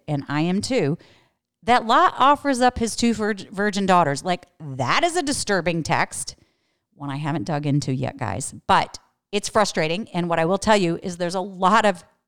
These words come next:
passages in the <laughs> Bible about violent treatment to women that is very disturbing. Again, we're selective in what we read and what we don't read.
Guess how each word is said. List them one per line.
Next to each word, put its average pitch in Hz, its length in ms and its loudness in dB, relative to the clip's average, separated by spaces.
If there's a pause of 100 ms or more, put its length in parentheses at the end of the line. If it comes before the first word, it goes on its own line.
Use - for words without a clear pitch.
(120)
passages 165 720 -2 (140)
in 170 120 -2
the 160 80 -4
<laughs> 170 180 -2
Bible 180 300 -6 (880)
about 190 280 2
violent 220 380 2
treatment 180 420 -6
to 180 100 -8
women 165 400 -4 (100)
that 180 140 -4
is 165 140 -6
very 143 380 -2
disturbing. - 680 -6 (240)
Again, 147 480 -4
we're 180 80 -4
selective 147 480 -6
in 143 80 2
what 143 160 0
we 147 120 -2
read 143 460 -4 (160)
and 156 160 -2
what 131 140 -2
we 147 100 0
don't 151 300 2
read. - 320 -10